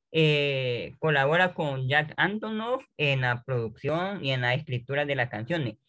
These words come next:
Y otra cosa que me, que me sorprendió, me llamó la atención, es cuando estaban los créditos, cuando vi los créditos del disco, salían, eh, escritores, productores, etcétera, y en escritores salía,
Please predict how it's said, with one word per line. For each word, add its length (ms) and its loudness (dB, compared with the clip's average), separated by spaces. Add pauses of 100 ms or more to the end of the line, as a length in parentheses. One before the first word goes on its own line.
(160)
Y 100 0
otra 220 2
cosa 300 2
que 120 -2
me, 520 -2
que 80 -4
me 140 -2
sorprendió, 560 -2
me 120 0
llamó 220 0
la 100 2
atención, 640 -4
es 320 -2
cuando 240 2
estaban 340 2
los 260 0
créditos, 640 -2 (300)
cuando 280 0
vi 120 2
los 160 -2
créditos 420 0
del 300 0
disco, 580 -2 (340)
salían, 580 2
eh, 320 -4
escritores, 800 2
productores, 540 0
etcétera, 300 -2
y 100 2
en 120 2
escritores 580 -2
salía, 500 4